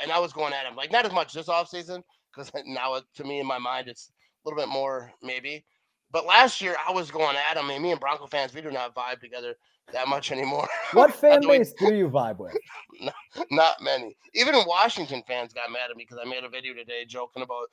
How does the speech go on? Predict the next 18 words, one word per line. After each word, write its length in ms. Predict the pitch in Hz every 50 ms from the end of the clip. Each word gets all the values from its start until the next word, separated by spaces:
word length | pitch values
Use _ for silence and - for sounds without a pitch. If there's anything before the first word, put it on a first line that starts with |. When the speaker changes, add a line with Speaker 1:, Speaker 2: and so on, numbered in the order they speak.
| _ _ _ _
Speaker 1:
the 80 | - 113
Commanders. 680 | - - 131 123 123 131 139 143 160 165 160 233 - - - - - - _ _ _ _ -
<laughs> 100 | 143 - - - _ -
Speaker 2:
Sounds 280 | - 135 143 143 127
about 180 | 143 156 156 151
right, 320 | 151 151 151 143 131 117 123
man. 280 | 123 120 120 120 120
You're 160 | 127 139 147
always 220 | 156 226 254 254 247
Speaker 1:
Yeah. 60 | -
Speaker 2:
picking 220 | 175 165 - 147 135
fights. 380 | - 151 131 110 104 - -
Speaker 1:
Well, 280 | - 247 539 554 - - - - - - - -
you 140 | - 269 311
think 160 | 330 339 311 330
about 260 | 285 262 240 220 202
it, 180 | 185 170 - 185
like, 280 | 190 190 240 247 -